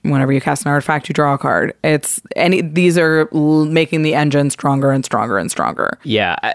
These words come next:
Speaker 2: I think it wouldn't be as much of a problem if Urza didn't have the win the game thing on him, which
Speaker 1: Mm-hmm.
Speaker 2: is like, if you have infinite mana, you just pay five mana over and over again, and you'll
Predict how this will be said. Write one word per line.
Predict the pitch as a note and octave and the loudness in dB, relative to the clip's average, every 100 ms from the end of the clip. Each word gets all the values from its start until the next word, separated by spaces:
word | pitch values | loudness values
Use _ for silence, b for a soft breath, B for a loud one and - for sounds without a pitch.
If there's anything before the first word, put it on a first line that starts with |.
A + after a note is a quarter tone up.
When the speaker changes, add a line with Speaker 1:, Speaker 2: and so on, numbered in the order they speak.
| G3+ | 0
Speaker 2:
I | |
think | F3+ C4 | 0 2
it | - | 4
wouldn't | G3 F3 | 4 4
be | E3 | 2
as | B2 C3+ | 2 2
much | C3+ | 0
of | A#2+ | 0
a | |
problem | A#2 A#2+ G#2 A2+ A#2 B2 D#3 | 0 2 2 2 0 0 0
if | C#3 A#2+ - | 0 0 -2
Urza | B2 B2 A#2 A2 | 0 2 2 2
didn't | A#2 A2 | 0 0
have | A#2+ A2+ G2 | -2 -2 -2
the | |
win | G2 G#2 G#2 | -2 0 0
the | G2 | 0
game | G2 F#2 G2 G#2+ - | -2 -2 -4 -6 -4
thing | A2+ A2 | -2 -2
on | E2+ G2+ | -2 0
him, | A#2+ C3 D#3 | 0 0 0
which | - - | 0 -2
Speaker 1:
Mm-hmm. | C#3 | 0
Speaker 2:
is | G#2+ | 0
like, | G2+ - - | -2 -4 -6
if | A#2+ | 0
you | D3 | 2
have | C3 | 2
infinite | B2 B2 | 0 0
mana, | A#2 D3+ B2 | 0 0 0
you | G#2+ | 0
just | G#2 - | -2 -2
pay | A#2+ | -2
five | G#2+ G2 | -2 -2
mana | G2 F#2 | -2 -2
over | D#2+ F2 | -4 -2
and | E2 | 0
over | D3 D3 | 2 2
again, | C3 B2 A#2+ A#2+ | 2 2 2 0
and | F#2+ F2+ F2+ - F#2+ | -2 -4 -6 -6 -4
you'll | F2+ | -4